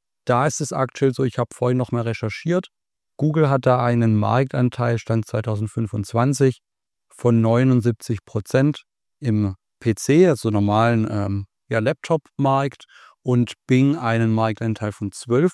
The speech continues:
Prozent, sprich, wir sehen schon deutlich geringer. Im Mobilen sieht es allerdings noch deutlich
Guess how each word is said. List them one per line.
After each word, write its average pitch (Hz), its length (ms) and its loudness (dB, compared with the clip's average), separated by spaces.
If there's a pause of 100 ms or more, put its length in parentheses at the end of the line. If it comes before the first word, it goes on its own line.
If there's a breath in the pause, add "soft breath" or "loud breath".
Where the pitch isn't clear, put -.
Prozent, 147 480 0
sprich, - 280 -4
wir 113 120 -2
sehen 117 200 0
schon 117 140 -4
deutlich 107 340 -4
geringer. 170 380 0 (1120)
Im 160 140 6
Mobilen 160 640 6
sieht 156 160 -2
es 147 100 -2
allerdings 143 340 2
noch 131 100 -4
deutlich 120 540 -2